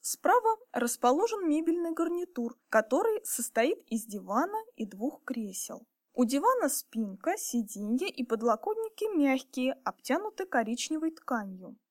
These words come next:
Диван стоит на низких деревянных ножках цилиндрической формы. Высота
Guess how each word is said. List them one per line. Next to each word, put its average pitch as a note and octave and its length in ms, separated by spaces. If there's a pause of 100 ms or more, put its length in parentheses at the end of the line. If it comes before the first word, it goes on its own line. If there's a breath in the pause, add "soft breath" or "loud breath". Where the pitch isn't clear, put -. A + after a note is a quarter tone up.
(140)
Диван D4+ 360
стоит E4 420
на C4 160
низких B3 500
деревянных C4+ 640
ножках D4+ 560
цилиндрической A#3+ 840
формы. G3 540 (180)
Высота G4+ 420